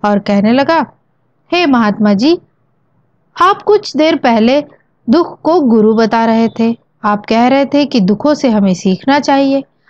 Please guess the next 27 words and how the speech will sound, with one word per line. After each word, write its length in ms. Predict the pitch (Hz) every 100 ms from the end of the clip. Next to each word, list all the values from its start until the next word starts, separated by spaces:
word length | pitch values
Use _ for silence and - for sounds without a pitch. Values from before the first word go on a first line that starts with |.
| - -
हमें 260 | 381 403 440
उन्हें 260 | 403 302 330
अपना 320 | 233 240 320
गुरु 280 | 247 233 226
बनाना 420 | 208 190 180 185
चाहिए, 440 | 180 185 180 180 180 _ _ _ -
लेकिन 320 | 370 381 370
मैं 120 | 359 330
तो 100 | 330
अपने 300 | 254 247 247
दुखों 320 | 208 - 220
से 160 | 208 226
ही 160 | 269
परेशान 600 | 339 330 330 320 320 302
हूँ, 160 | 277 302 _ _ _ _ -
अपने 320 | 302 349 392
जीवन 340 | 359 277 262 233
से 140 | 220
परेशान 580 | 208 208 214 220 285 294
हूँ। 180 | 277 285 - _ _ _
मैंने 300 | 247 262 247
अब 200 | 233 202 _ -
तक 340 | 311 294 220 - _ _ -
जो 240 | 220 339
दुख 240 | 311 294 294
झेले 340 | - 220 254
हैं, 240 | 330 339